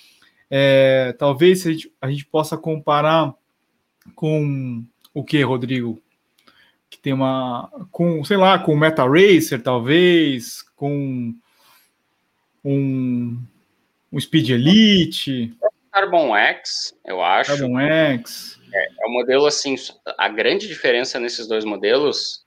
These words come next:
Speaker 2: é a questão da estabilidade. É, muita gente, é, vem conversar com a gente sobre o Zoomfly três por se ele ser um modelo, é, que ele não tem tanta estabilidade assim,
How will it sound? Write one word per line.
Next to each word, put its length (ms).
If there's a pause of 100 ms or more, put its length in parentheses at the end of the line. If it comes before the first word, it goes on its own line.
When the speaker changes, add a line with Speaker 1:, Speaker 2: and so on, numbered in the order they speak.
Speaker 2:
é 100
a 60
questão 300
da 120
estabilidade. 840 (380)
É, 100
muita 420
gente, 680
é, 220
vem 220
conversar 400
com 80
a 60
gente 220
sobre 240
o 20
Zoomfly 500
três 360
por 200
se 140
ele 120
ser 120
um 60
modelo, 580
é, 480
que 260
ele 180
não 140
tem 180
tanta 380
estabilidade 640
assim, 340